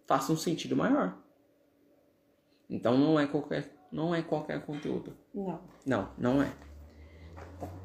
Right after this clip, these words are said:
Speaker 2: É, qual o primeiro passo para poder fazer conteúdos que cria engajamento?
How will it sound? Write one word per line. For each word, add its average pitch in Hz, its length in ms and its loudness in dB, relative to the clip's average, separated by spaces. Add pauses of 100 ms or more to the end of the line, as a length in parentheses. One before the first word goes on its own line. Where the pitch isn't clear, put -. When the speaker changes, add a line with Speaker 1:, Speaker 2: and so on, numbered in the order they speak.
(640)
Speaker 2:
É, 226 260 4
qual 302 240 12
o 349 120 8
primeiro 339 380 6
passo 277 360 6
para 240 300 6
poder 233 260 4
fazer 208 800 6
conteúdos 240 840 6 (240)
que 240 140 6
cria 254 280 8
engajamento? 254 840 8